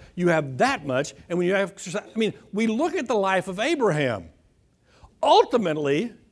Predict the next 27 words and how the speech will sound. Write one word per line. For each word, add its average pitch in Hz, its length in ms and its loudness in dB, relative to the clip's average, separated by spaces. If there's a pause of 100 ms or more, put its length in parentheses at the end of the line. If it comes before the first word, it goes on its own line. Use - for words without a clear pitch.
(460)
God 311 360 4
is 233 140 -2
gonna 226 160 0
ask 202 480 -2
Abraham 170 720 0 (160)
to 202 140 0
sacrifice 208 960 0
his 190 180 0
only 226 380 2
son, 190 480 2 (280)
the 208 140 2
son 311 600 4
that 254 120 2
he 208 120 -2
had 220 120 0
been 180 400 0
waiting 233 540 4
for 202 500 0
all 330 320 6
of 302 80 0
his 247 220 -4
life, 262 340 0
and 196 240 -4
God 262 340 0
says, 208 360 0 (180)
"Sacrifice 156 1000 -4
him." 85 220 -12